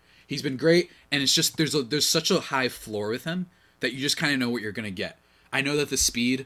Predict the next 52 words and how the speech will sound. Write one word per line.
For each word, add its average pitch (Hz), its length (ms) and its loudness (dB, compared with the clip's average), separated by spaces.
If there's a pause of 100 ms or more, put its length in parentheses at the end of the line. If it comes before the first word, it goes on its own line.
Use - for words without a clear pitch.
(340)
could 151 100 -2
eventually 120 340 -4
fall 117 280 -4
off 110 260 -2
and 104 100 -8
he 95 80 -6
might 107 200 -6
not 113 160 -4
steal 107 240 -2
as 101 80 -6
many 98 180 -4
bags, 98 400 -6 (220)
but 113 100 -4
bottom 120 240 2
line 117 240 -2
is 117 160 -2
he's 113 160 -4
just 135 160 -2
solid. 117 300 -2
He's 95 100 -6
always 117 320 -2
there. 110 340 -4 (220)
He 104 80 -8
doesn't 104 160 -6
have 120 140 -8
health - 340 -10
injuries 107 480 -6
and 101 100 -8
whatnot, 104 480 -10 (300)
and 160 200 0
he's 170 120 0
really 180 160 2
easy 170 220 2
to 175 100 0
root 180 140 -2
for 147 180 -4
'cause 135 180 -4
his 113 120 -6
name, 139 360 -4 (160)
his 120 120 -12
middle 143 160 -4
name 147 180 -4
is 131 80 -4
Javier. 123 480 -2 (260)
How - 120 -4
can 185 160 0
you 175 80 4
not 180 200 0
root 190 140 0
for 208 160 -2
the 180 60 0
guy? 143 320 0